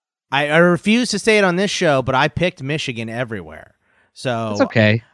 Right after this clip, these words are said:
Speaker 1: I'm, I'm very glad. Uh, well, I'm, I'm glad I was wrong because I hate Jim Harbaugh. You know that. So, um, I was very happy to see Penn State win, and, uh, it just was one of those things where I, I, like,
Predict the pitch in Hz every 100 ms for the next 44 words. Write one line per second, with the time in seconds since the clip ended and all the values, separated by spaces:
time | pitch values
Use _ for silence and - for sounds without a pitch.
0 | _ 135 165 151 156 143 143 185 196 185
1 | 151 156 139 123 117 147 151 196 156 151
2 | 139 120 131 139 190 135 120 110 151 98
3 | 92 101 117 107 107 139 - 101 92 123
4 | 85 85 101 120 90 71 76 87 - -
5 | 90 85 - _ _ _ - 98 95 92
6 | 95 80 110 113 113 110 131 131 123 113
7 | 123 107 - 110 - 104 95 104 95 92
8 | 90 78 73 _ _ _ - 92 95 95
9 | - 165 - 220 208 196 170 190 170 165
10 | - 165 156 131 143 135 127 127 127 127